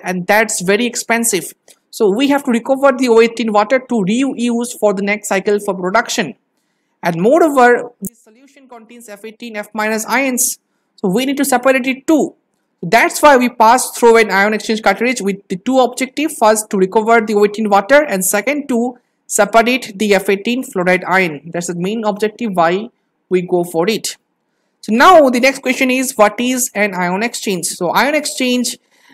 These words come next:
uh, is a solid phase process which is based on electrical charges to conduct, uh, separation. So this trap and release process is,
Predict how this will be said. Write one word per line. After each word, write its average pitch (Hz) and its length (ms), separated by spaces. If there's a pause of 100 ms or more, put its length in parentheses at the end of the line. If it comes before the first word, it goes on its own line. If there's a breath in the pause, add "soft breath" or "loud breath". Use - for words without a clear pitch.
(120)
uh, 214 440 (840)
is 220 220
a 220 60
solid 226 300
phase 247 240
process 254 600
which 202 120
is 214 140
based 214 400
on 214 200
electrical 208 540
charges 220 420
to 220 300
conduct, 202 600 (120)
uh, 170 200
separation. 208 720 (480)
So - 120
this 233 220
trap 254 300
and 277 160
release 254 260
process 254 380
is, 254 100